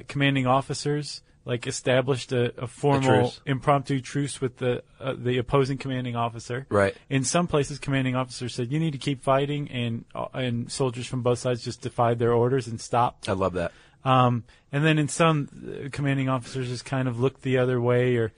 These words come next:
Speaker 1: didn't do anything about it.
Speaker 2: Right.
Speaker 1: And, but soldiers were there in the middle of no man's land who they'd just been shooting at just hours before.
Speaker 2: That's crazy.
Speaker 1: Were now playing soccer with and, and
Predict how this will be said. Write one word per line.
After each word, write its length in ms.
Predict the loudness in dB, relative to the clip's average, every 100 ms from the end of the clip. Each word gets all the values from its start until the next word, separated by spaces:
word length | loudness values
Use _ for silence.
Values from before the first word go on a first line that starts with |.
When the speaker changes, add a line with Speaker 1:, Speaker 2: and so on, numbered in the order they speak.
| _
Speaker 1:
didn't 260 | -2 0 2
do 220 | 2 2
anything 440 | 0 -2 -4 -6
about 380 | -4 -2 -2 -4
it. 140 | -8 2
Speaker 2:
Right. 260 | 4 4 0 -6
Speaker 1:
And, 280 | -4 0
but 220 | 0 0 -2
soldiers 460 | 0 0 0 -4
were 120 | -2 2
there 240 | 2 2
in 100 | 0
the 60 | 0
middle 280 | 0 2 2
of 120 | 2
no 120 | 0
man's 240 | 2 0 -2
land 180 | -4 -4
who 60 |
they'd 220 | 0 -2 -2
just 180 | -6
been 120 | -6 -6
shooting 440 | -4 -4 -2 -2
at 180 | -2 -6
just 200 | -10 -4
hours 340 | -2 2 0
before. 380 | 0 -6 0 2
Speaker 2:
That's 140 | 2 -2
crazy. 320 | -4 -4 -4
Speaker 1:
Were 80 | -2
now 100 | -2
playing 280 | -2 -4
soccer 420 | -2 -2 -2 -2 0
with 260 | 0 0
and, 240 | -4 -4 -4
and 300 | -4 -6